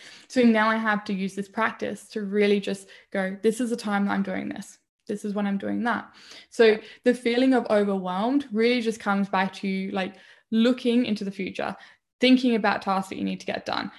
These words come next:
Speaker 1: feeling like you haven't achieved, you haven't done it yet. And it's
Speaker 2: Mm.
Speaker 1: just taking a breath,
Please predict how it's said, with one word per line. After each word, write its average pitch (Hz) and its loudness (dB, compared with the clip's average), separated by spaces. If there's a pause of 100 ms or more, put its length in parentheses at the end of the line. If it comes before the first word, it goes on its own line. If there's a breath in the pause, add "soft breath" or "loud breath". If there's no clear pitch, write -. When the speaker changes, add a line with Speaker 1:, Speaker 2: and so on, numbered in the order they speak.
(140 loud breath)
Speaker 1:
feeling 240 4
like 208 0
you 214 0
haven't 208 -2
achieved, 196 -4
you 226 0
haven't 196 -2
done 196 0
it - -6
yet. - -8 (460 soft breath)
And 214 2
it's 214 -2
Speaker 2:
Mm. - -2
Speaker 1:
just 214 -4
taking 226 -2
a 277 2
breath, 226 -4